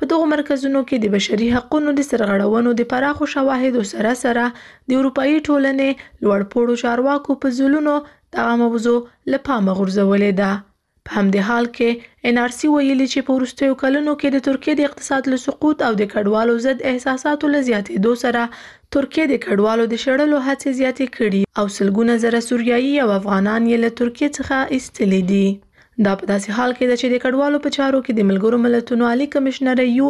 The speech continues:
ان ایچ سی آر د بشري حقونو پر درناوي او د کډوالو لپاره د مناسبو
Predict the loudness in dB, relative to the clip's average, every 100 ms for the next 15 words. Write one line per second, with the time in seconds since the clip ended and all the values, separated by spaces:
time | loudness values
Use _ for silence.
0 | 2 0 -2 -2 0 0 -2 -6 -20 _
1 | -2 0 0 0 0 0 0 0 0 0
2 | 0 0 0 0 0 2 2 2 0 -2
3 | -2 0 2 2 0 0 0 0 2 2
4 | 2 0 0 0 0